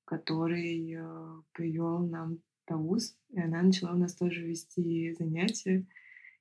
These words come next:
И мы все страшно её полюбили, конечно, сразу, потому что она очень крутая и хорошая, и с ней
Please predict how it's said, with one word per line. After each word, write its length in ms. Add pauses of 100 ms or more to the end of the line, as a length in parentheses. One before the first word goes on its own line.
(120)
И 640
мы 180
все 600
страшно 560
её 200
полюбили, 540
конечно, 500
сразу, 380 (140)
потому 120
что 480
она 280
очень 420 (100)
крутая 720
и 360
хорошая, 880
и 760 (520)
с 180
ней 640